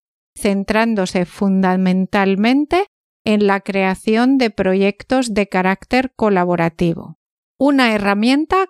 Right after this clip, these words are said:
contra el excesivo individualismo. Sonia Casillas Martín, profesora de la Universidad de Salamanca,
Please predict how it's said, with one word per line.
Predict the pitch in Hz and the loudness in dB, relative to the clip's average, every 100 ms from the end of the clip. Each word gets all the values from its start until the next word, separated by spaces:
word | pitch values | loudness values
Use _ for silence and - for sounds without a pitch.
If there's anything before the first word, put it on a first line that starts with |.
| _ | _
contra | 226 214 214 202 | -2 0 0 0
el | 196 | 2
excesivo | 190 - - 196 - 240 240 277 | 0 -4 -4 -2 -2 -2 0 2
individualismo. | 294 226 202 185 175 175 175 170 - 165 170 - _ _ _ _ | 2 2 0 0 0 2 0 -2 -4 -6 -8 -12 _ _ _ _
Sonia | - - 233 277 | -4 0 2 0
Casillas | 285 285 - 262 269 - | 0 -2 -2 -2 -2 0
Martín, | 254 247 - 320 254 277 - _ _ _ | -2 -2 -2 0 0 -2 -6 _ _ _
profesora | 202 190 180 - 202 220 | -4 -2 -4 -2 0 2
de | 233 | 2
la | 233 | 2
Universidad | 233 233 226 - 233 226 220 | 2 0 0 0 0 0 0
de | 214 226 | 0 0
Salamanca, | 226 226 233 277 262 196 | 0 0 2 0 0 -2